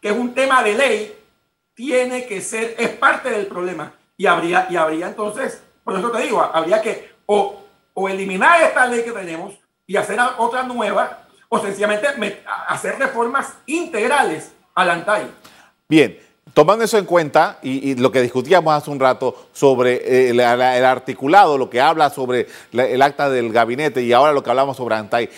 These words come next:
Speaker 2: a su juicio, ¿qué transformaciones se necesita en una ley como esta tan importante para la democracia?
Speaker 1: Muy buena pregunta y ahora me la pusiste muy difícil porque definitivamente para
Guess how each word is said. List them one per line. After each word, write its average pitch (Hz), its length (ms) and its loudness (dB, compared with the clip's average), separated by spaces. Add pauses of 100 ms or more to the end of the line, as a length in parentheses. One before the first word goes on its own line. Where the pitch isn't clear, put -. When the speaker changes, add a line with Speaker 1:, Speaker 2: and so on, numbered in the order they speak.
(220)
Speaker 2:
a 175 100 6
su 196 140 -12
juicio, 196 460 -2 (340)
¿qué 285 220 4
transformaciones 185 920 2
se 170 80 -2
necesita 160 720 0 (300)
en 143 100 2
una 196 320 2
ley 180 300 4
como 156 280 -2
esta 151 220 0
tan 156 160 -2
importante 151 560 -2
para 151 240 2
la 147 140 2
democracia? 135 640 -4 (1500)
Speaker 1:
Muy 233 220 4
buena 254 380 6
pregunta 226 600 0
y 196 80 -2
ahora 208 220 2
me 233 140 -6
la 185 120 -8
pusiste 220 360 -10
muy 254 240 -8
difícil 226 580 -10
porque 180 420 -8
definitivamente 220 840 -4
para 185 420 -4